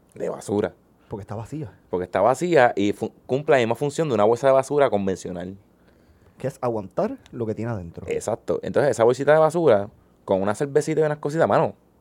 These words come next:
Speaker 1: ¿Cuánto, cuánto mide una bolsa de hielo? Avísame, avísame, avísame.
Speaker 2: Mm, depende, ¿cuántas libras?
Speaker 1: De ocho, de ocho.
Speaker 2: ¿Cómo así? ¿Cómo así?
Speaker 1: ¿Cómo así?
Speaker 2: Sí. Eso aguanta,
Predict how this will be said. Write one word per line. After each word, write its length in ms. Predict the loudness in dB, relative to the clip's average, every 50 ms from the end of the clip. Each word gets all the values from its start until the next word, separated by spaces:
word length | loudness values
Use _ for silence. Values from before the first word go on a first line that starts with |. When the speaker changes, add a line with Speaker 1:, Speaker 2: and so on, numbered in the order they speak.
| _ _ _ _ _ _ _ _ _ _ _ _ -2
Speaker 1:
¿Cuánto, 260 | -2 2 2 0 0 2
cuánto 200 | -2 0 0 2
mide 120 | 2 2
una 100 | 2 2
bolsa 200 | 2 2 2 2
de 40 | 2
hielo? 180 | 2 0 -2 -6 _ _ _ _ _ _ _ _ -12 -12 -10 -2
Avísame, 360 | 2 2 2 2 0 -4 -2
avísame, 280 | 0 -2 -2 -2 -6 -10
avísame. 240 | -10 -10 -12 -16 -18 _ _ -20
Speaker 2:
Mm, 300 | -18 -16 -16 -14 -14 -16 -18 -18 -10 -6
depende, 320 | -4 -4 -4 -6 -10 -10
¿cuántas 300 | -8 -8 -8 -8 -10 -14
libras? 260 | -14 -16 -16 -16 -20 -20 -20 -20 _ _ _ -6
Speaker 1:
De 160 | -4 0 0
ocho, 240 | 0 0 -2 -4 -4
de 80 | -4
ocho. 240 | -4 -4 -6 -8 -18 _ _ _ _ _ _ -14
Speaker 2:
¿Cómo 180 | -12 -10 -10
así? 180 | -10 -12 -16 -18 _
¿Cómo 180 | -18 -18 -10
así? 40 | -2
Speaker 1:
¿Cómo 160 | -2 -2 -2
así? 220 | -2 -4 -6 -10 -12 _ _ _
Speaker 2:
Sí. 100 | -16 -16 -16 _ _ _ _
Eso 140 | -12 -6 -2
aguanta, 380 | -2 -2 -2 -4 -8 -14 -16